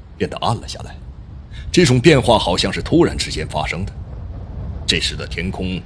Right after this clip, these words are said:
也开始聚集起乌云了。”听到这里，陈刚感到这次安排与玛利亚号货轮的驾驶人员接触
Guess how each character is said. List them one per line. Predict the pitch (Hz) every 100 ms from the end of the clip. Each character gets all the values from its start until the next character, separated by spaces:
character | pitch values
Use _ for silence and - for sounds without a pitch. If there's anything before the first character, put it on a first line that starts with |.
| - - - -
也 | 76
开 | - 78
始 | -
聚 | 62 78
集 | 65 62
起 | -
乌 | - 147
云 | 104 - -
了。” | - - - - - - - - - - - - - - _ - _ - - - _ _ _ _ _ _ _ _ _ _ _ _ _ _ _
听 | - 143
到 | -
这 | 107
里， | - _ _ _ _ _ _
陈 | - 156
刚 | 175
感 | 175 87
到 | 85 73 - - -
这 | 208
次 | 175
安 | 143 175
排 | 135
与 | 139
玛 | 139 98 98
利 |
亚 | 95 82
号 | - 104
货 | - 92
轮 | 76
的 | 90
驾 | 127 87
驶 | - 65
人 | 73
员 | 69
接 | 73 120
触 | 143 78 60